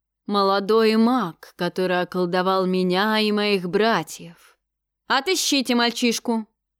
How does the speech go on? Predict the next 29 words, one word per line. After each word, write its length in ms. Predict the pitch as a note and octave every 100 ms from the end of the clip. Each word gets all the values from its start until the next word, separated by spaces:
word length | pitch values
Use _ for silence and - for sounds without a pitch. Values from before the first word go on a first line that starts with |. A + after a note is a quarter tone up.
| _ _ _
префект 380 | F#3+ F3 - -
стукнул 420 | - F#3 F#3+ G#3
посохом. 640 | - G3 - F3 F3+ F3+ _ _ _ _ _ _
"Он 200 | D4+ E4+
мог 160 | D#4+ E4
накинуть 520 | C#4+ C4 B3+ C#4+ E4
на 80 | E4
себя 320 | - A#3 G#3
чары 300 | A3 A3 A3
невидимости". 840 | A#3 C#4+ D#4+ A3 E3+ - - D#3 D#3+ _ _ _ _ _ _ _ _
Лимбинги 480 | C4+ D#4 B3+ G3 F3+
стали 380 | F3+ A3 G#3 G3
летать 400 | F#3+ F3+ G3 -
по 100 | F#3
залу 300 | F#3 A#3 G#3+
в 80 | -
поисках 420 | F#3+ F#3 F#3+ -
Арсения, 640 | A3 - G#3+ F3 F3+ G3 _ _ _
а 120 | A3+
жрецы 440 | G#3+ G3+ F#3+ - C4
подтолкнули 640 | A#3+ A#3 F3+ F3 F#3+ F#3+
Елеоль 480 | F#3 F3 F3 A3+ C4
к 100 | -
вырытой 380 | F#3 G3 G3 G#3
яме. 480 | F#3 F3 F3 G3+ _ _ _ _ _ _ _
"Принц 320 | B3+ C#4 A#3
сделал 520 | F3+ F3 F#3 F#3 F3+
неправильный 760 | F3+ F3+ - F4 A#3+ E3 D#3+ D#3+
выбор", 480 | E3 D#3 E3 E3